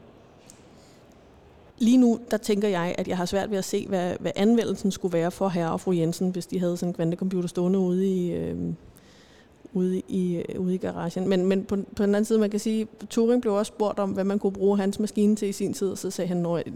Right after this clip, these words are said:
øh, knæk koder," og så kunne han ikke rigtig forestille sig andet. Så det kan sagtens være, at der vil være anvendelser, jeg ikke, jeg slet ikke kan, kan, kan forudse. Men, øhm, men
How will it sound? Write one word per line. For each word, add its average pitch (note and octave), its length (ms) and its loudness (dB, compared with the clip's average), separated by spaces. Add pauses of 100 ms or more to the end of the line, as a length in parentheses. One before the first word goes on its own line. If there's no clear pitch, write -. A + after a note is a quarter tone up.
(120)
øh, D#3 200 -6
knæk E3+ 240 0
koder," F3+ 480 2
og - 120 -10
så F#3 100 -6
kunne F#3 160 -2
han F3 80 2
ikke F3+ 120 -4
rigtig F#3 200 -4
forestille - 360 -4
sig D#3+ 140 -4
andet. E3 140 -2
Så G3 60 -4
det F#3+ 100 0
kan F#3+ 80 -4
sagtens G#3 280 2
være, F#3+ 60 0
at G3 60 0
der G3+ 80 -2
vil G3 140 -2
være F#3+ 180 0
anvendelser, G#3 420 2
jeg F#3 220 -2
ikke, F3 140 -4 (220)
jeg F3 100 -4
slet F#3 200 -2
ikke F#3 160 -2
kan, F3+ 340 -4
kan, F3 220 -4 (140)
kan F#3 100 -4
forudse. F3+ 440 0 (760)
Men, F#3 280 2
øhm, E3 500 -2 (320)
men E3+ 320 -2